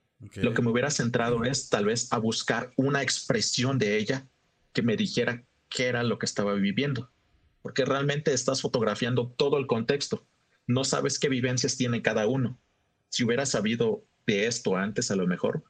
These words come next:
Speaker 2: te digo, me hubiera clavado un poquito diferente con ella. Eh, que lo que me rompiera esa alegría, tal vez, o ese contexto fuera, tal vez, una expresión.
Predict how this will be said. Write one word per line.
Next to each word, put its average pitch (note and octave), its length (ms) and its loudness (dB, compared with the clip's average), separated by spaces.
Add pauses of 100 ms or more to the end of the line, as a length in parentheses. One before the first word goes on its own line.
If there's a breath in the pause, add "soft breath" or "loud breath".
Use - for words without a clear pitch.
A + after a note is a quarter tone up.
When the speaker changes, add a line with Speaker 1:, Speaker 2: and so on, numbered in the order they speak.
Speaker 2:
te G#2 100 2
digo, F2+ 200 0
me G#2+ 80 2
hubiera G#2+ 260 0
clavado G#2 340 0
un A2+ 100 -4
poquito - 400 -4
diferente F#2+ 500 -2
con G2 180 0
ella. G2 300 -2 (1000)
Eh, F#2+ 440 0
que - 240 0
lo A#2+ 140 0
que C3+ 100 2
me A#2+ 100 2
rompiera A#2+ 460 0
esa B2+ 240 0
alegría, G#2+ 480 0
tal F#2+ 180 0
vez, - 360 -4 (200)
o G2+ 120 2
ese A2+ 180 -2
contexto A2 460 0
fuera, A2 320 0 (120)
tal F#2 140 0
vez, G2+ 300 -2
una B2 200 2
expresión. G#2+ 760 -2